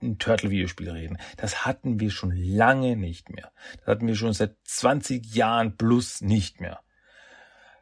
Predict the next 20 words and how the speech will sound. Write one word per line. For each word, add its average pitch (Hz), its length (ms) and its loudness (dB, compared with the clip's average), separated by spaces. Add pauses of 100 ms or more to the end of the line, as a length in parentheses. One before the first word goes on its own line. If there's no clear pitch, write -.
(920)
Eben, 139 380 2
es - 100 -6
kamen 185 220 8
ja 170 100 10
Turtle-Videospiele 165 760 2
raus, 175 260 2
aber 147 460 4 (320)
die 139 380 0
wenigsten 170 680 4
wurden 165 240 0
jetzt 147 260 -2
so 165 300 4
wirklich 160 340 -2
so 135 140 -4
gefeiert, 123 840 2
wie 160 300 -2
eben 165 340 -4
jetzt 127 220 0
Shredder's 127 400 4
Revenge. 98 420 0